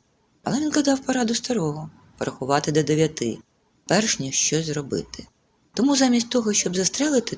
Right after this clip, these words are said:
чоловіка з рушниці, дозорного, він вирішив у всьому розібратись. Увійшов до оселі. Дружина і діти страшенно зраділи, побачивши його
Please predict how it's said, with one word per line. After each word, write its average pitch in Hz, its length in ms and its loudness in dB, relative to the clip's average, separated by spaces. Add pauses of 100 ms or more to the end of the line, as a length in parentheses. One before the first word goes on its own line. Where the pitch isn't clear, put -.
(140)
чоловіка 127 580 0
з 135 40 0
рушниці, 127 680 -4 (460)
дозорного, 131 760 2 (360)
він 156 100 -2
вирішив 262 500 -2
у 151 60 -2
всьому 147 360 -2
розібратись. - 800 -8 (440)
Увійшов 202 420 2
до 233 140 8
оселі. 135 500 0 (560)
Дружина 226 420 2
і 214 60 2
діти 196 320 -2
страшенно 180 560 -2
зраділи, 170 560 -2
побачивши 139 680 -2
його 135 220 -4